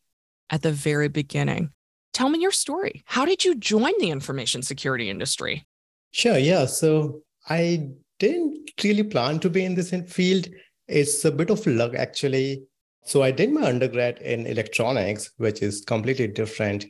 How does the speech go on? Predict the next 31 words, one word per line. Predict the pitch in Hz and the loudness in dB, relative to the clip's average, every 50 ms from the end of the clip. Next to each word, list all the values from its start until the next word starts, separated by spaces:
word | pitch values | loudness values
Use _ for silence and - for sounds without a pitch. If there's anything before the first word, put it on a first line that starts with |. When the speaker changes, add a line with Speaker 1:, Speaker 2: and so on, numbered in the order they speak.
| _ _ | _ _
Speaker 2:
than | - 104 98 101 | -4 -2 -2 0
what | 101 101 101 104 | 0 0 0 0
I'm, | 101 98 98 101 101 101 - | -2 -4 -4 -6 -6 -6 -6
I'm | 110 107 104 | -4 -4 0
doing | 101 104 101 101 | 2 2 0 2
right | 98 98 95 - | 0 0 -2 -2
now. | - 113 117 113 104 95 101 107 - _ _ _ _ _ _ _ _ _ | -2 -2 -2 0 -2 -4 -6 -10 -14 _ _ _ _ _ _ _ _ _
But | 107 101 101 117 113 113 110 113 113 107 | -20 -4 -2 0 0 2 0 0 0 0
I've | 113 107 107 104 - - | -2 -2 -2 -4 -6 -6
always | - 110 110 110 104 120 120 110 | 0 2 2 2 4 2 0 2
been | 104 117 110 | 2 0 0
interested | 110 107 104 107 104 - - 107 104 | 0 2 0 0 0 0 0 0 0
in | 101 101 | 0 0
computers | 101 104 98 95 - 104 101 - 101 101 101 - | 0 -2 -4 0 0 -2 0 2 0 0 0 0
in | - 104 101 101 | -2 -2 -2 0
general. | - 95 92 95 92 110 127 135 143 143 - - _ _ _ _ _ _ _ _ _ _ - | 0 -2 -2 0 0 0 2 2 0 -4 -6 -14 _ _ _ _ _ _ _ _ _ _ -4
By | 120 123 117 | -2 0 0
interested, | 113 110 - 123 113 - - - 113 107 | 0 0 0 0 0 0 -2 -2 -2 -2
I | - 113 107 107 | -2 -2 0 0
mean | 107 110 107 107 107 107 107 101 101 104 - - _ _ _ _ _ _ - | 2 2 4 4 4 4 2 0 0 -4 -10 -20 _ _ _ _ _ _ 0
not | 120 117 113 113 113 - | 2 2 2 2 0 0
learning | 117 110 110 110 113 120 120 | 0 0 0 0 0 0 0
or | 113 | -2
programming. | 104 - - 107 104 107 101 - 143 143 151 208 302 349 320 320 | -2 -2 0 2 2 2 2 2 0 2 2 4 2 2 2 0
I | - 131 123 | 0 0 0
was | 120 117 123 113 113 | 0 0 -2 -4 -2
more | 117 117 117 | 0 0 0
interested | 117 113 107 - 113 104 - 117 104 | 0 0 0 -2 -2 -2 -2 -2 -2
in | 110 110 110 | -2 -2 -2
using | 107 113 120 135 143 139 139 120 107 101 | -2 0 2 2 2 2 2 0 0 0
it | 98 98 104 101 - | 0 -2 -2 -4 -6